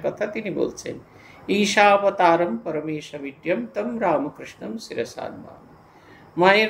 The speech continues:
প্রণাম মন্ত্র সম্পর্কে বলছেন, "জননীম শারদাম দেবীম রামকৃষ্ণম জগদ্গুরুম।" তিনি এবং শ্রীরামকৃষ্ণ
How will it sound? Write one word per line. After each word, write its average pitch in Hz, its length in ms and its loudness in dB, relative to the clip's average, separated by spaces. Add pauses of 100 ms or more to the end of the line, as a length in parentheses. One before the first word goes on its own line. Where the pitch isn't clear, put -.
প্রণাম 208 280 -2
মন্ত্র 202 320 -6
সম্পর্কে 190 500 -6
বলছেন, 185 440 -2
"জননীম 185 500 0
শারদাম 165 640 4
দেবীম 147 460 -2 (500)
রামকৃষ্ণম 196 920 2
জগদ্গুরুম।" 127 720 -2 (400)
তিনি 185 240 2
এবং 190 380 -4
শ্রীরামকৃষ্ণ - 920 -4